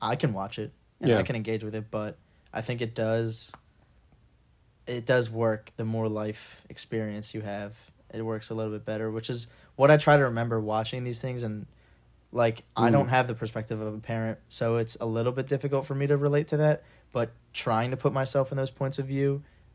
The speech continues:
Speaker 1: really helps engage me with the movie and really
Speaker 2: Oh,
Speaker 1: makes
Speaker 2: good
Speaker 1: the
Speaker 2: for
Speaker 1: movie
Speaker 2: you.
Speaker 1: hit hard, so.
Speaker 2: Yeah, it's a very mature way to look at it, and, you know, it's difficult to do that, to look at it from that perspective when, um, that's not who you are.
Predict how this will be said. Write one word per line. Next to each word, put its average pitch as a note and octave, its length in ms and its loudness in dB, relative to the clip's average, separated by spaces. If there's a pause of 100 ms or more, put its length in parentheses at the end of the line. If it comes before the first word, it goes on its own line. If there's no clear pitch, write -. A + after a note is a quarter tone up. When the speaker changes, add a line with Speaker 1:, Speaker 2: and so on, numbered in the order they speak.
Speaker 1:
really A#2+ 320 2
helps A2 440 -2 (300)
engage A2+ 420 0
me A2 100 -4
with A2 180 -6
the A2 60 -6
movie G#2+ 540 -4
and G#2 360 -8
really G2+ 420 -8 (140)
Speaker 2:
Oh, - 60 -6
Speaker 1:
makes D3+ 140 -6
Speaker 2:
good F#3+ 80 0
Speaker 1:
the G#3 60 -6
Speaker 2:
for G#3 60 0
Speaker 1:
movie G3 80 2
Speaker 2:
you. G#2+ 200 2 (480)
Speaker 1:
hit G2 160 -8
hard, G2 320 -8
so. G#2+ 340 -8 (540)
Speaker 2:
Yeah, C3+ 180 -2 (140)
it's B2+ 100 -12
a B2 40 -6
very B2 200 2
mature G#2+ 360 0
way G#2 100 0
to F2+ 80 -2
look G2+ 180 -4
at E2+ 140 0
it, E2 140 -6 (160)
and, F2+ 320 -4 (1200)
you G2+ 80 -6
know, D2+ 180 -6 (280)
it's - 400 -10
difficult - 400 -6
to F#2 60 -6
do G2+ 180 0
that, E2+ 260 -2
to F2 100 -12
look F2+ 160 -8
at F2 80 -2
it F2+ 80 -6
from F2 140 -8
that - 180 -8
perspective - 560 -10
when, D#2+ 320 -8 (560)
um, - 400 -12 (600)
that's - 180 -6
not F#2 140 -4
who F2+ 100 -6
you D2+ 220 -4
are. - 220 -8